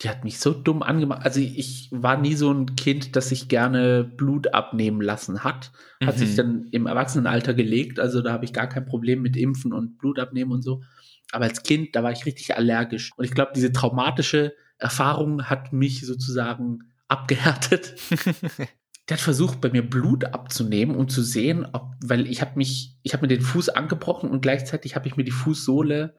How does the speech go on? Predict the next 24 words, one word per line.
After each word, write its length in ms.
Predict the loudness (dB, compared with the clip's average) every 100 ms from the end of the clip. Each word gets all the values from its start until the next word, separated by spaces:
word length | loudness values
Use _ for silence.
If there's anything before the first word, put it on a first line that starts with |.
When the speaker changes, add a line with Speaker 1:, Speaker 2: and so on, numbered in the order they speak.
| 0
Speaker 1:
aufgeschnitten. 880 | 0 2 0 4 2 2 -4 -8 -14 -8
Speaker 2:
Okay. 400 | -6 -2 -2 -4 -10 _
Speaker 1:
Und 240 | 0 2 4
da 80 | 4
ich 120 | 4
ja 100 | 2
drauf 280 | 4 0 2
laufen 300 | 2 2 2
musste, 520 | 2 4 4 2 -4
war 100 | -2
halt 200 | 0 0
Gefahr 540 | -4 -4 -2 -2 -6 -2
da, 440 | 0 2 2 0 -4 -6 -2
dass 180 | 0 0
ich 200 | -4 -2
mich 340 | 0 0 -2
irgendwie 600 | -2 0 0 0 0 -2 -8 -14 -6
mit 140 | -2
irgendetwas 1000 | 2 2 2 0 2 2 0 -8 -14 -12 -2
angesteckt 600 | 0 0 0 -2 -4 -2
habe, 420 | 0 0 0 0
krankheitsbedingt. 840 | 0 0 0 -4 -4 -4 -2 0 0
Also 240 | 2 2
irgendwie 680 | 2 2 2 2 4 2